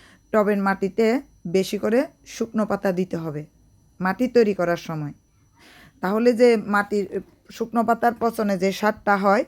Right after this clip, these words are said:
সেটার জন্য কম্পোস্টটা, আপনার যে মাটিটা আপনি টবের গোড়াতে দিবেন, সেটা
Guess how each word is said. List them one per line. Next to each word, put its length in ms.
সেটার 360
জন্য 240
কম্পোস্টটা, 680
আপনার 460
যে 140
মাটিটা 400
আপনি 200
টবের 340
গোড়াতে 340
দিবেন, 280
সেটা 360